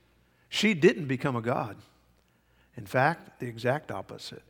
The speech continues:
She became a slave. How do I know that? Because John eight and verse thirty-four, Jesus said, "Whosoever commits sin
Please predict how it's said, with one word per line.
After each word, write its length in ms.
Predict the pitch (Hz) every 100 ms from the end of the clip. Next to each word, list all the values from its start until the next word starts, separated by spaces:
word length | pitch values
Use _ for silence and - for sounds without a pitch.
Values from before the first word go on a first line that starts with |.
| _ _ -
She 200 | - 139
became 640 | 120 - 139 135 151 160
a 100 | 143
slave. 680 | 117 - 113 101 95 95 - _ _ _ _ _ _ _ _ _ _
How 160 | - 127
do 80 |
I 120 | 135 139
know 180 | 139
that? 200 | 147 156
Because 280 | 131 120 120
John 400 | 113 127 131 131
eight 240 | 135 139 151
and 80 | 123
verse 220 | 139 -
thirty-four, 460 | 143 143 139 151
Jesus 380 | 131 143 135 131
said, 440 | - 135 143 180 190 - -
"Whosoever 560 | 160 156 - 143 135 127
commits 640 | - 131 127 147 - - -
sin 680 | - - 170 196 247 254